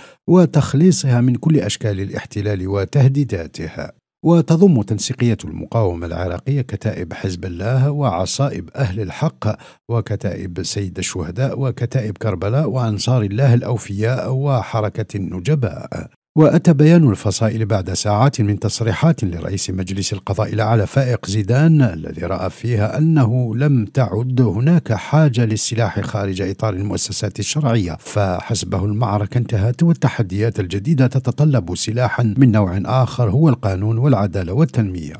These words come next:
ومن جانبه قال رئيس حكومة تصريف الأعمال محمد شياع السوداني إن حصر السلاح بيد الدولة قرار عراقي ورؤية عراقية بعيداً عن أي تدخلات أو إملاءات خارجية.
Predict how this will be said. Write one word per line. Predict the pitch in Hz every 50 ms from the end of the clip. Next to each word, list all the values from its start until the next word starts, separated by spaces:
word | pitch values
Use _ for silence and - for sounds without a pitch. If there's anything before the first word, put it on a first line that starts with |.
| - _
ومن | - 110 113 110 101 92 90 92
جانبه | 85 87 87 82 80 80 78 92 87 123 131 -
قال | - 156 156 123
رئيس | 101 87 78 - 92 120 123 - -
حكومة | 92 - - 98 - - 139 127 104
تصريف | 90 - - - - 95 - - 117 127 - -
الأعمال | 110 98 - 90 95 101 123 151 143 110
محمد | 90 95 - 104 98
شياع | - - - 90 92 92 - -
السوداني | 85 - - 90 85 82 131 151 156 139 139 143 135 135 - - - - - -
إن | 127 160 151 127 104
حصر | - - 147 - - 110 95
السلاح | 90 - - - 110 113 135 110 -
بيد | 101 87 90 92 113 110 107
الدولة | 98 85 117 123 123 113
قرار | 104 - - 123 139 151 131 98 87 82
عراقي | 82 85 95 107 101 95 92 - 139 151 135 107 90 85 - - - - _ _ _
ورؤية | 104 104 104 107 92 - 113 107 95 -
عراقية | - 95 87 90 101 95 95 90 - - - 110 107 98 - -
بعيداً | 139 156 147 113 104 92 92 110 143 170 165 139 147 143 139 131
عن | 92 104 127 139 135 127 - -
أي | 170 190 170 147
تدخلات | 135 - - 117 131 127 - - 123 113 113 110 - -
أو | 107 101 - 110 113 -
إملاءات | 107 101 101 95 98 87 90 95 90 - 85 82
خارجية. | - - 143 143 117 98 87 78 78 78 73 -